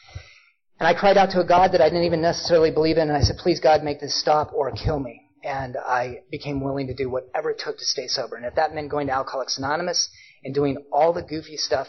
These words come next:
that they suggested, even though it seemed to have no relevance whatsoever with my problems and my drinking problem, um, I was willing to do it. And so I went to Alcoholics Anonymous. They, uh, told me to go to ninety meetings in ninety days, get a sponsor, get a big book, start working the steps, start calling other alcoholics, get service commitments,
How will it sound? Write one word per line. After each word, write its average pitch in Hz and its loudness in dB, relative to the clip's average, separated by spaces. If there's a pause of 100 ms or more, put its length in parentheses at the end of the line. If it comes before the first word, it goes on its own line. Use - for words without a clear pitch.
that 131 -20
they 151 0
suggested, 143 -2
even 160 -6
though 147 0
it 135 -8
seemed 143 -6
to 127 0
have 123 -4
no 143 0
relevance 139 -2
whatsoever 143 0
with 120 -10
my 131 0
problems 131 -4
and 120 -10
my 123 -4
drinking 135 -8
problem, 120 -4 (640)
um, 135 -2 (160)
I 139 0
was 143 -2
willing 139 -2
to 127 -2
do 123 -6
it. - -10 (460)
And 139 -6
so 139 4
I 135 0
went 151 0
to 160 0
Alcoholics 156 2
Anonymous. 170 -2
They, 143 2
uh, 135 0 (220)
told 147 -4
me 147 0
to 143 2
go 139 2
to 139 -2
ninety 139 2
meetings 139 4
in 139 -2
ninety 131 -2
days, 147 2
get 135 -4
a 131 -4
sponsor, 151 -2
get 131 -8
a 127 -10
big 160 0
book, 160 0
start 131 -4
working 135 -4
the 127 -8
steps, 151 0
start 131 -8
calling 143 -4
other 131 -2
alcoholics, 143 0
get - -10
service 143 -2
commitments, 147 -4